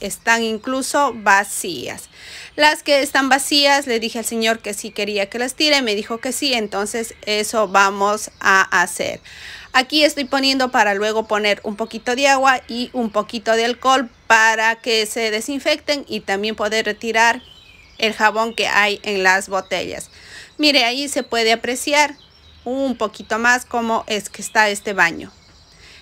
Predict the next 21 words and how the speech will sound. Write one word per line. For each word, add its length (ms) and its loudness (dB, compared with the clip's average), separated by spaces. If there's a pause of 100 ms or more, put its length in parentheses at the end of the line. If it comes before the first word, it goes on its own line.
(180)
También 280 2
le 60 0
pido 460 0 (960)
que 140 -4
no 340 4
juzguemos 840 2
por 240 -4
qué 180 2
viven 400 2
así. 520 -2 (140)
Ellos 500 0
sabrán 360 0
por 160 -4
qué 160 -2
viven 340 -2
así. 340 0
Nosotros 480 -4
venimos 560 -2
es 240 -2
a 140 -2
compar-, 360 -4